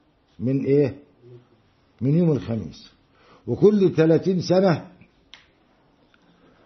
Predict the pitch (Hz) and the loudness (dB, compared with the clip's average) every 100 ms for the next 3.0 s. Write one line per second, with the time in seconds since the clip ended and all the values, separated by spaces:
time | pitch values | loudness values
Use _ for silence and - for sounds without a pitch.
0 | _ 127 175 165 135 120 - - _ _ | _ 0 2 2 0 -4 -8 -20 _ _
1 | _ _ - 147 - - - - 170 139 | _ _ -6 -6 -2 -6 -6 -2 -2 0
2 | 160 131 170 139 143 131 131 120 90 | -2 0 -2 0 -4 -4 -2 -2 -4